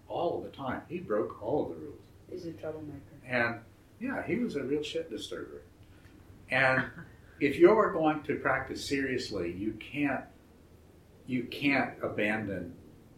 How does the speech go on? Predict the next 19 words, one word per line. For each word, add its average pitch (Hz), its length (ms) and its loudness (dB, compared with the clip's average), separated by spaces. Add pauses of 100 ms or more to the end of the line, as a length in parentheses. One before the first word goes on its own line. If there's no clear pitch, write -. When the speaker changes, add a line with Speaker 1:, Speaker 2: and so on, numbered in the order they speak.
(460)
Speaker 1:
the 107 80 -2
rest 98 320 -2
of 90 80 -6
the 95 80 -6
world. 110 340 0 (1200)
Social 165 500 4
activism 120 1000 0
of 117 140 -2
some 175 360 0
form 95 400 -6 (720)
is 113 200 2
essential. - 520 -2 (500)
And 110 420 -4
social 165 460 6
activism 120 800 -2
can - 180 -6
take 104 220 -4
many 101 240 -4
forms. - 460 -6